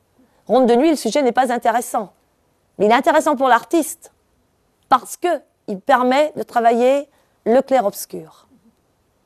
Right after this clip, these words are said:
Parce que le thème en lui-même, Ronde de nuit, euh, ça, ça a été démontré, hein, c'était pas,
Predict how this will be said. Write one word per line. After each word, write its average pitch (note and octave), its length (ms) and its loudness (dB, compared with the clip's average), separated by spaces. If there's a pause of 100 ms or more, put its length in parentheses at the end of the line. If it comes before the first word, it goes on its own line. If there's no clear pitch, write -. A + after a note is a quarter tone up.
(340)
Parce - 120 -20
que - 80 -4
le F3+ 160 0
thème A3 240 2
en G#3 80 2
lui-même, G#3 400 2
Ronde F3+ 240 -4
de F3 120 -2
nuit, G#3+ 360 -2
euh, D3+ 360 -8 (260)
ça, - 200 -8
ça - 120 -8
a - 20 -6
été D#3+ 160 -4
démontré, G3 580 0
hein, G3+ 120 0
c'était - 240 -8
pas, - 280 -4